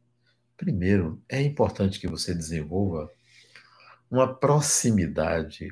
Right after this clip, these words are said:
com o espiritual de forma simples.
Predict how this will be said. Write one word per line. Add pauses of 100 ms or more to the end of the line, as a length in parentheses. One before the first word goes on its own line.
com
o
espiritual (420)
de
forma
simples.